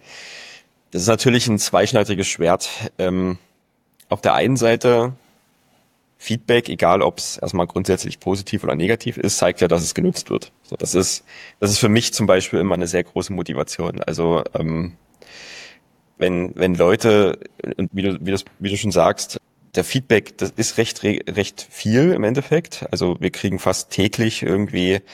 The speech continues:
Ideen, auch mal Bugs, äh, Verbesserungsvorschläge und auch manchmal vielleicht negative Kritik, ähm, zu spüren, zeigt ja aber im Endeffekt wirklich, es wird,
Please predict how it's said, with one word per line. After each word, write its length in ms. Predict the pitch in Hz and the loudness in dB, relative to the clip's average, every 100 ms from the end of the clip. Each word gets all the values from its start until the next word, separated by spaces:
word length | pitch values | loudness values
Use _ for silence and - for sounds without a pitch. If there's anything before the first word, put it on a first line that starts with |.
| - - - _ | -20 -20 -20 _
Ideen, 680 | 104 104 101 101 101 98 104 - _ _ _ _ _ _ | -4 0 4 4 4 2 -2 -12 _ _ _ _ _ _
auch 100 | - | -6
mal 80 | 80 | -2
Bugs, 580 | 92 110 - - - - - | 2 0 -2 -8 -10 -14 -6
äh, 300 | 87 85 82 - - - - - - _ - - | 0 0 0 -4 -16 -20 -18 -18 -20 _ -20 -20
Verbesserungsvorschläge 1600 | - - 110 110 104 - - 98 - 95 92 92 92 90 101 - | -16 0 0 2 0 0 2 2 2 0 2 4 4 2 0 -6
und 320 | - 92 - | -4 -4 -2
auch 140 | 95 | -2
manchmal 400 | 95 95 104 92 | 0 -2 0 0
vielleicht 500 | 90 95 90 - - | 0 2 0 -2 -10
negative 680 | - 55 92 101 113 123 113 | -12 -6 -2 2 0 0 -6
Kritik, 520 | 101 107 123 117 - - | -6 -8 -6 -8 -14 -8
ähm, 400 | 107 107 107 107 110 _ _ _ _ _ _ - | -2 0 -2 -8 -12 _ _ _ _ _ _ -8
zu 120 | 101 | -6
spüren, 500 | - 98 117 165 170 - - - - - _ _ - | 0 4 4 4 -2 -12 -16 -16 -18 -20 _ _ -2
zeigt 260 | - 104 | -2 2
ja 120 | 123 | 2
aber 100 | 104 | 4
im 100 | 104 | 2
Endeffekt 460 | 90 95 107 101 - | 2 0 -2 -2 -4
wirklich, 240 | 95 - | -6 -6
es 160 | 87 - | -8 -6
wird, 260 | 95 - | -8 -8